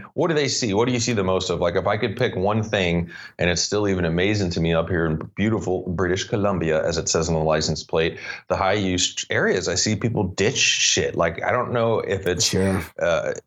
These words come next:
Speaker 1: what is going on, but, like, it's amazing. This, and if I could pick one out, I might say plastic water bottles. People, I believe, pick plastic straws. It's like you mentioned on a prior show, they're probably seeing them on the, in the wildlife, or, like, some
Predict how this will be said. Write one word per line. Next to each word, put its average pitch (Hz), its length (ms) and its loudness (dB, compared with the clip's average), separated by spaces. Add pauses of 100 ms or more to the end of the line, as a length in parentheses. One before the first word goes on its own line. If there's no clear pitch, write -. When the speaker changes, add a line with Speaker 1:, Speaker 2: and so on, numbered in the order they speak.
Speaker 1:
what 104 400 -2
is 143 100 0
going 120 220 0
on, 85 180 0
but, 87 80 -4
like, 101 220 0
it's 101 140 -2
amazing. 98 680 0
This, 90 200 0
and 95 160 2
if 95 140 0
I 113 80 2
could 113 140 -2
pick 107 180 0
one 92 180 0
out, 87 140 2
I 101 40 0
might 95 220 -2
say 90 140 0
plastic 80 440 -2
water 95 220 0
bottles. 76 320 -2
People, 127 300 -2
I 110 80 0
believe, 104 300 -2
pick - 280 -4
plastic 92 460 -2
straws. 113 480 0
It's 90 140 -8
like 90 180 0
you 156 120 2
mentioned 98 300 0
on 87 80 0
a 87 60 0
prior 87 300 0
show, 113 300 0
they're - 380 -14
probably 98 280 0
seeing 98 280 2
them 92 160 2
on 80 140 0
the, 78 140 0
in 98 140 0
the 80 60 0
wildlife, 95 640 0
or, 95 60 0
like, 87 240 0
some 85 280 0